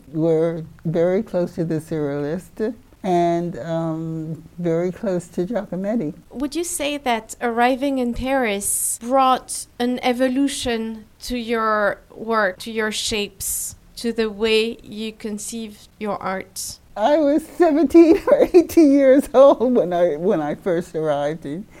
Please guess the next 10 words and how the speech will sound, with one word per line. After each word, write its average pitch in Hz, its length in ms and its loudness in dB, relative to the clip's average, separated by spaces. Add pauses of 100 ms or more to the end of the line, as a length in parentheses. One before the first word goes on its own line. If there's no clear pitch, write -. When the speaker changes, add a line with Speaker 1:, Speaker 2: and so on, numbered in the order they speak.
(240)
Speaker 1:
in, 151 400 2
in 147 300 0
Europe. 131 460 0 (240)
So 160 720 2
if 180 300 -2
you 190 240 -4 (300)
talk 220 300 -4
about 165 280 0
evolution, 175 880 -2 (400)
it's, 180 400 -4